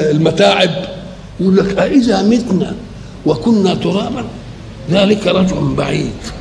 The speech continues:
الله، بقى بعد ما ت-، أي-، أي-، أي-، "إذا ضللنا في الأرض إنا لمبعوثون". ضللنا يعني تهنا بقى وتهت عناصرنا في الأرض إنا لمبعوثون، إيه؟ آه، يبقى "إليه مرجعكم" دي أفادت أن فيه وجود هو الحياة،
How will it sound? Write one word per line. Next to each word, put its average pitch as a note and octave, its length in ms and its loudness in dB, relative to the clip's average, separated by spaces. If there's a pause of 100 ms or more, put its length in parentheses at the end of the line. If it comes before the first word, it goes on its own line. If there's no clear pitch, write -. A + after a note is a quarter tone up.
(500)
الله، A2 300 0 (1400)
بقى F3+ 240 2
بعد F3 320 0
ما E3+ 140 0
ت-، D#3+ 400 -2 (760)
أي-، F3 200 2
أي-، E3+ 420 0
أي-، F3 140 4
"إذا E3 180 2
ضللنا G3 520 6
في F3+ 120 0
الأرض F3+ 400 2
إنا F3+ 360 4
لمبعوثون". E3 580 2
ضللنا F#3 360 6
يعني F3 180 2
تهنا F3+ 340 4
بقى E3+ 240 2
وتهت F#3 280 2
عناصرنا E3 500 2
في C3 80 -2
الأرض D#3 340 -2
إنا D#3 200 4
لمبعوثون، C#3+ 320 2
إيه؟ F3 120 0 (560)
آه، A#2+ 480 2 (240)
يبقى D3 380 2
"إليه F3 300 4
مرجعكم" D#3+ 760 2
دي C3+ 240 -2
أفادت F3 480 2
أن E3+ 240 4
فيه E3 280 2
وجود E3 420 6
هو E3 140 6
الحياة، D#3+ 440 0